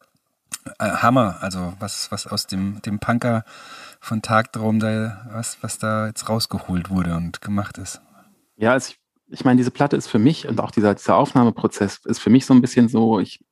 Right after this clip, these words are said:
Speaker 2: hab ja, äh, ganz gerne mal so Dokus geguckt über so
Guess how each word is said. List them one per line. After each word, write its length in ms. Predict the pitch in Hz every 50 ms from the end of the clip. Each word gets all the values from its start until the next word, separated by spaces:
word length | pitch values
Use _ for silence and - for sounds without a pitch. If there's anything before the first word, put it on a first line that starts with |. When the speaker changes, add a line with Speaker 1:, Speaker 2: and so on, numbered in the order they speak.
| _ -
Speaker 2:
hab 140 | - 117 -
ja, 120 | 107 104 - _ - - - - - - - - _ _ _ _ _ -
äh, 300 | 226 - 104 - 135 - -
ganz 240 | - 117 120 120 -
gerne 260 | - 117 107 120 127
mal 160 | 117 107 107 101
so 140 | - 101
Dokus 480 | 95 - 120 120 120 120 - 123 - -
geguckt 360 | - 117 - - 104 - -
über 240 | 90 98 - 92 87
so 300 | 82 87 87 90 92